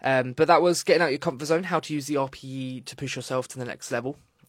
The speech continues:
Um, that was quite good. I feel like we've covered a few, um, decent things. I will say,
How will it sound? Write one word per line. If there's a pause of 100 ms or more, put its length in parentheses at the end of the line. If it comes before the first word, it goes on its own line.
(100)
Um, (920)
that
was
quite
good. (340)
I
feel
like
we've
covered
a
few, (520)
um,
decent
things. (100)
I
will
say,